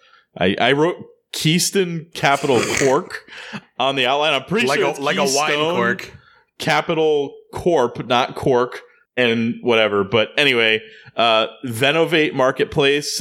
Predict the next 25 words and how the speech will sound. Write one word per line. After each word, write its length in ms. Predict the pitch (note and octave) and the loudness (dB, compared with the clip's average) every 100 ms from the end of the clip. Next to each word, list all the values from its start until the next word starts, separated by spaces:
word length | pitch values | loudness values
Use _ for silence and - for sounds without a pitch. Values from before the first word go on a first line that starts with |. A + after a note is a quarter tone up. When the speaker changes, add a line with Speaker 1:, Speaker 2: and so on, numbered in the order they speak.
| - | -2
Speaker 1:
and 340 | A2+ A2+ A2 | 2 2 2
Digital 340 | A2 A2+ A#2 G#2+ | 0 0 0 2
Wealth 280 | G#2 G#2+ - | 2 2 -2
L 240 | G#2 G2+ - | 0 0 0
L 280 | G2+ G2 F#2 | 0 0 0
C. 540 | - - - G#2 F#2 | -4 -10 -4 -2 0
They 160 | F2+ F2+ | -2 -4
purchased 360 | E2+ G2 - F#2+ | -2 -4 -2 -2
all 160 | F2 | 0
those 160 | D#2+ - | -2 -6
companies, 480 | C#2+ - A1+ - - | -10 -8 -10 -10 -8
so, 220 | - F2 | 0 2
or 160 | - F#2+ | 4 2
acquired 400 | - F#2 F2 - | 2 2 2 -2
them. 140 | E2 - - - - | -8 -10 -20 -20 -20
So 520 | - - G#2+ G2+ G2 - - _ B2+ | -8 0 2 2 0 -4 -18 _ -6
they're 260 | A#2+ B2+ | 0 2
approved 560 | B2+ D3+ D3+ E3 C#3+ C3 | 2 2 2 0 -4 -2
by 220 | B2+ C3 | 2 2
the 120 | C3 | 2
S 160 | C3 C3 | 2 0
E 80 | C3 | -2
C 360 | C#3 D3 E3 | 0 2 2
to 160 | D#3 A#2 | 2 2
list, 400 | G#2+ B2+ - | 2 2 0